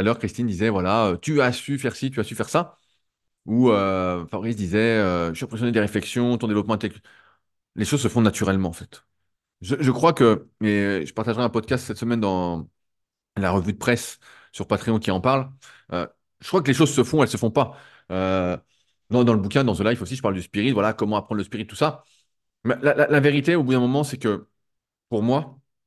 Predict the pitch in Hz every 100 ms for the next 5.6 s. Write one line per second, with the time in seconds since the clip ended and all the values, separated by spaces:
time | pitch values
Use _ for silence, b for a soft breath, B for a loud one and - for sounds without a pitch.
0 | _ _ _ _ - 131 131 110 107 131
1 | 131 107 98 123 131 - _ _ - 123
2 | 123 151 104 101 98 - - - _ b
3 | b b b b 113 - 139 147 120 117
4 | 113 - 147 127 107 113 110 104 - 143
5 | 135 127 101 113 101 95